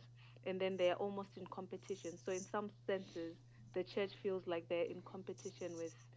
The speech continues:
witch doctors or ngangas. Um, but I think <coughs> what we'll, what we're focusing on and what we need to focus on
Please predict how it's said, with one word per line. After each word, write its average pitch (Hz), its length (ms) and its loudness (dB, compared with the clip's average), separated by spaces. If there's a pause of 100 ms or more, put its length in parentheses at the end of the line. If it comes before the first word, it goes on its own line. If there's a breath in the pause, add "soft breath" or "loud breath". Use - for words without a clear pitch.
(280 soft breath)
witch 190 320 2
doctors 170 540 -2
or 165 120 -2
ngangas. 170 540 -2 (380 loud breath)
Um, 180 320 6 (120)
but 175 160 4
I 185 80 0
think 202 360 0 (100)
<coughs> - 340 4
what 196 200 8
we'll, 190 320 6
what 208 200 8
we're 202 260 8
focusing 202 540 0
on 180 280 2
and 180 120 -2
what 190 160 2
we 185 100 -2
need 190 300 -4
to 185 80 -8
focus 185 420 -2
on 165 160 0